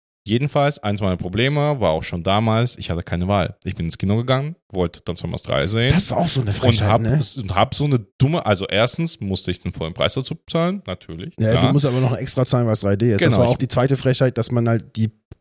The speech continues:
Speaker 2: Produktionskosten dann irgendwie auf die Dings abgewälzt hat.
Speaker 1: Exakt,
Speaker 2: Das verstehe ich
Speaker 1: exakt
Speaker 2: nicht.
Speaker 1: das. Und dann, äh, hat man eben so eine dumme Brille in die Hand bekommen. Okay, alles gut. Hat mich hingesetzt, hab einen Film geguckt.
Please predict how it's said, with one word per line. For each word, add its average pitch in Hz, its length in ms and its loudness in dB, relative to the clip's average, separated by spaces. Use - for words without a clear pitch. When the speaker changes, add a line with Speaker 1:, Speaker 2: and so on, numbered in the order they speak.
Speaker 2:
Produktionskosten 117 840 0
dann 110 120 2
irgendwie 110 260 2
auf 104 100 2
die 101 360 2
Dings 110 220 2
abgewälzt 90 480 -2
hat. 87 80 4
Speaker 1:
Exakt, 92 200 0
Speaker 2:
Das 85 200 4
verstehe 90 300 -2
ich 87 60 2
Speaker 1:
exakt 143 240 2
Speaker 2:
nicht. - 60 -2
Speaker 1:
das. 80 320 0
Und 110 180 -2
dann, 113 320 0
äh, - 60 -10
hat 104 520 2
man 104 100 0
eben 92 140 2
so 92 100 0
eine 87 120 0
dumme 90 180 0
Brille 135 240 0
in 160 80 0
die 147 80 4
Hand 135 120 0
bekommen. 117 320 0
Okay, - 260 -2
alles 73 280 -2
gut. - 220 -10
Hat 80 100 -2
mich 82 100 -2
hingesetzt, 131 580 0
hab 95 80 -2
einen 87 100 -4
Film 131 220 0
geguckt. 127 340 0